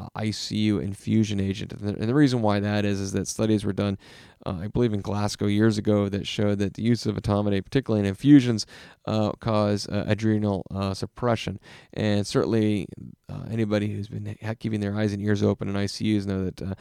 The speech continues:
uh, suppression of the adrenal axis or a relative adrenal insufficiency is a very common problem. I'm not sure if it's a problem, but clearly a common discussion we have in the I C Us daily now. Uh, it is,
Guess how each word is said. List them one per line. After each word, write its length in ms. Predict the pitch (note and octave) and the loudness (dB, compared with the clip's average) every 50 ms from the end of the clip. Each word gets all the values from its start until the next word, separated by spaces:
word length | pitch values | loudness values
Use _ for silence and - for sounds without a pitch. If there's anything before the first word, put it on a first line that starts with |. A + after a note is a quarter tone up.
| - - - - - - | -12 -18 -20 -20 -14 -10
uh, 600 | - A2 A2+ A2 A#2 - - - _ - - A2 | -6 -6 -4 -6 -6 -8 -10 -14 _ -12 -12 -10
suppression 480 | - - A#2 - B2 A#2+ A#2 - - | -10 -10 -2 0 2 2 2 0 -2
of 60 | A2 G#2+ | 0 0
the 60 | G#2 | 0
adrenal 360 | G2 F#2+ G#2+ G#2+ G#2 G2+ F#2+ | 0 0 0 0 0 0 -2
axis 600 | G2+ G2+ G2+ G#2 - - - G#2 G2+ G2+ F#2+ - - - - - - - | -4 -4 -6 -6 -8 -4 -2 0 0 0 -2 -4 -10 -16 -20 -20 -20 -12
or 300 | - - G#2 G#2 G#2 F2 | -4 0 2 2 2 2
a 180 | D#2+ G#2+ G2+ G2+ | 0 0 0 -2
relative 440 | G2+ G2 G#2+ A2 A2 A2 A2 A2 G2+ | 0 4 4 4 4 4 2 2 2
adrenal 280 | G2+ G2 G2+ G2+ G2 G2 | 2 2 2 0 0 -2
insufficiency 560 | G2+ - - C#3+ D3 - - A2+ - A2+ G#2+ | -4 2 4 4 4 4 2 -4 -2 -2 -2
is 80 | G#2 G2+ | 0 -2
a 60 | G2 | -2
very 240 | G2 G#2 G#2 G2 F#2+ - _ | 0 0 0 0 -2 -8 _
common 460 | - - A#2+ A#2+ A#2+ A2+ G#2+ G2+ F#2 - | -4 0 0 2 2 2 0 0 -2 -6
problem. 560 | - - - - A2+ A#2 A#2 A2+ G#2 G#2 G2 F#2+ | -14 -18 -6 -2 0 2 2 2 2 0 0 0
I'm 60 | G#2 | 0
not 100 | A2+ A#2 | 0 0
sure 140 | - - A2+ | 2 2 0
if 20 | |
it's 80 | G2+ - | 0 0
a 60 | G2 | -4
problem, 400 | - - - B2+ B2 A#2+ A2 G#2 | -8 -2 2 4 4 4 4 4
but 320 | G2+ G2+ - - - - _ | 0 -2 -2 -4 -10 -18 _
clearly 300 | - - B2 A#2 G#2+ G2 | -2 2 4 4 4 2
a 20 | |
common 280 | - - A2 G#2+ G2+ F#2+ | 0 0 -2 0 0 0
discussion 460 | F#2+ - - - G#2+ G#2+ - - G2+ | -2 -2 0 2 2 2 2 -2 -2
we 60 | G2+ | -2
have 160 | G2 G2 F#2+ | 0 0 0
in 80 | G2 G2 | -2 -2
the 100 | G2+ G2 | -2 0
I 80 | G2 | -2
C 220 | G2 F#2+ - G#2 G#2 | -2 -2 -2 -2 -2
Us 100 | G2+ G2+ | -2 0
daily 300 | G2+ G2+ G#2 G#2+ G#2+ G2+ | 0 2 4 4 2 2
now. 180 | G2 F#2 F2+ - - - - - - - - - - | 0 -2 -4 -8 -12 -18 -18 -18 -18 -20 -20 -14 -6
Uh, 300 | - G#2+ G#2+ G#2+ G#2 - - _ | -2 0 2 2 2 0 -2 _
it 160 | - A#2 A#2 A2 | -2 0 2 4
is, 200 | A2+ G#2+ - | 2 2 0